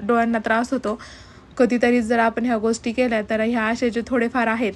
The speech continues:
तर बघा, काहीतरी करण्यासाठी किंवा काहीतरी भेटण्यासाठी थोडंफार सॅक्रिफाईस करायलाच लागतं.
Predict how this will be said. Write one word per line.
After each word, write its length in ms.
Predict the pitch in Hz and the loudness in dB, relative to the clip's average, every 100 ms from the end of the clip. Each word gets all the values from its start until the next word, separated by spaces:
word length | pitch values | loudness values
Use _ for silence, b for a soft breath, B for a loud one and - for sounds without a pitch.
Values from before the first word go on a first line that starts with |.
| - | -2
तर 80 | 220 | -2
बघा, 220 | 254 277 | 2 2
काहीतरी 520 | 285 262 247 269 262 | 4 2 4 0 0
करण्यासाठी 600 | 254 247 247 262 277 226 | 0 0 0 -2 -2 -4
किंवा 200 | 220 220 | -4 -4
काहीतरी 440 | 214 233 254 269 247 | -2 -2 0 0 0
भेटण्यासाठी 580 | 262 262 240 254 240 233 | -2 -2 -2 -2 -4 -2
थोडंफार 380 | 269 240 254 240 | -2 -2 0 0
सॅक्रिफाईस 600 | 269 240 254 247 240 214 | 0 -2 -2 -2 -2 0
करायलाच 440 | 240 240 240 254 | 2 2 2 2
लागतं. 380 | 247 220 - | 0 -4 -4